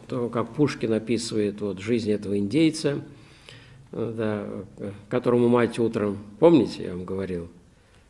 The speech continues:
они от голода уже умирают, мать встает утром и говорит ему: «Иди туда-то», указывает место в лесу по признакам, «там есть медведь в берлоге, иди и убей его».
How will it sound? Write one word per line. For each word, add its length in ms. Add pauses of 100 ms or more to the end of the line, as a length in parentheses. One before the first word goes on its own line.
(200)
они 200
от 140
голода 320
уже 160
умирают, 480 (200)
мать 280
встает 360
утром 360
и 20
говорит 320
ему: 180
«Иди 220
туда-то», 480
указывает 500
место 360
в 80
лесу 400
по 260
признакам, 560
«там 300
есть 280
медведь 540 (2000)
в 60
берлоге, 600 (240)
иди 320
и 80
убей 360
его». 360